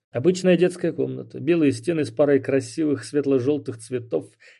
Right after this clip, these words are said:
каждый размером с половину стены, на которой они были изображены. Абсолютно белый потолок. Справа от двери компьютерный стол с компьютером, сейчас выключенным. Слева детская кровать в форме машины. Напротив входа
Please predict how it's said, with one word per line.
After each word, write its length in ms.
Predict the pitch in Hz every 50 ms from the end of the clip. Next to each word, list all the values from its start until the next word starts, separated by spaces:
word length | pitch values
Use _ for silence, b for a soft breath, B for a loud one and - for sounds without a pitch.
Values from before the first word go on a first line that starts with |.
| b
каждый 320 | - 196 190 180 160 170 160
размером 500 | 156 151 143 151 160 175 170 165 156 135
с 80 | -
половину 400 | - - 143 143 147 165 160 151
стены, 540 | - - - - 151 151 160 175 185 175 180 -
на 80 | 139
которой 440 | 127 147 147 - 180 185 180 170 147
они 300 | 139 147 156 165 165 143 117
были 320 | 117 120 135 147 135 139 139
изображены. 760 | 131 131 131 131 131 131 127 135 139 135 127 120 - - _ _ _ _ -
Абсолютно 400 | 117 - - 196 240 247 190 160
белый 220 | 156 185 190 156
потолок. 500 | 139 131 - 120 117 123 127 131 - -
Справа 400 | - - - 156 170 165 156 151
от 140 | 147 139 131
двери 320 | 131 143 175 185 180 165
компьютерный 580 | 135 - 135 117 117 165 156 160 143 135 135 123
стол 280 | 117 - - 170 165
с 60 | 160 -
компьютером, 680 | - 135 123 117 - 185 180 180 160 160 156 143 117
сейчас 420 | 113 - 139 135 - 165 160 160 -
выключенным. 720 | 127 131 120 113 117 110 113 - - 120 120 120 117 110
Слева 380 | - - 175 202 220 214 185 139
детская 360 | 156 175 180 - - 156 139
кровать 440 | - 135 131 135 139 156 151 151 -
в 60 | -
форме 280 | 160 165 156 151 139
машины. 600 | 135 127 127 123 113 - - 127 123 120 120 123 127
Напротив 420 | 131 139 - 190 196 - 165 135
входа 540 | - - - - 214 202 180 190 180 185 185